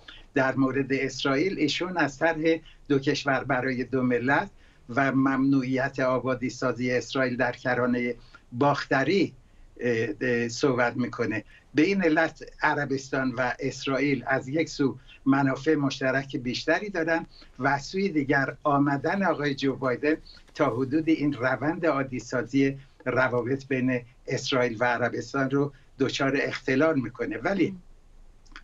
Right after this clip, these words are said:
خواستم توضیح بدم که از نظر استراتژیک، امنیتی و دفاعی، اسرائیل و عربستان منافع بسیار، بسیار مشترکی دارن. اسرائیل بسیار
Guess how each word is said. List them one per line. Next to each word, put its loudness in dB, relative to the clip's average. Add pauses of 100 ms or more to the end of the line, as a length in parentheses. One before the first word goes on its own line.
(200)
خواستم -2
توضیح 0
بدم 0 (320)
که 2
از -2
نظر 0
استراتژیک، -2 (420)
امنیتی 0 (320)
و -2
دفاعی، -2 (280)
اسرائیل 0
و -10
عربستان -2
منافع 0
بسیار، 0
بسیار -2
مشترکی -2
دارن. -2 (340)
اسرائیل 0
بسیار 0